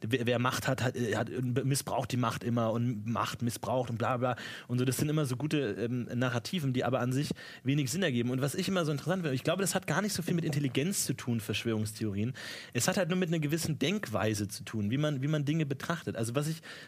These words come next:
zum Beispiel mal gesehen hab, der Unterschied zwischen Verschwörungstheoretikern und nennen wir sie mal Skeptiker, die, die, äh, gegen Verschwörungstheoretiker arbeiten,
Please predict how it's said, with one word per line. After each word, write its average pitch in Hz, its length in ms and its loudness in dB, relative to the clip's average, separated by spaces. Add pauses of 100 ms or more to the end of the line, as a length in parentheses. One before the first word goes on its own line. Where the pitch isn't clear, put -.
zum 147 100 -2
Beispiel 151 180 0
mal 147 100 2
gesehen 139 280 2
hab, 170 260 -2
der 127 220 0
Unterschied 165 360 0
zwischen 120 220 -4
Verschwörungstheoretikern 165 920 0
und 120 80 0
nennen 127 200 4
wir 120 60 2
sie 113 100 0
mal 107 120 2
Skeptiker, 165 720 0 (340)
die, 127 120 2
die, 117 200 2
äh, 101 320 -2 (100)
gegen 135 200 0
Verschwörungstheoretiker 147 600 -2
arbeiten, 135 300 0